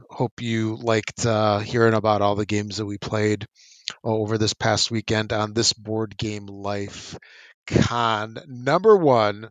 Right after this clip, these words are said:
twenty twenty-four edition. Um,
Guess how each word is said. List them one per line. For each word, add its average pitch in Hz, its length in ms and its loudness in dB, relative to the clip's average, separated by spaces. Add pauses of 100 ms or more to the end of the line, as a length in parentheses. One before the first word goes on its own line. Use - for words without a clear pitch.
twenty 131 280 -2
twenty-four 117 640 0
edition. 98 540 -4 (880)
Um, 95 500 -8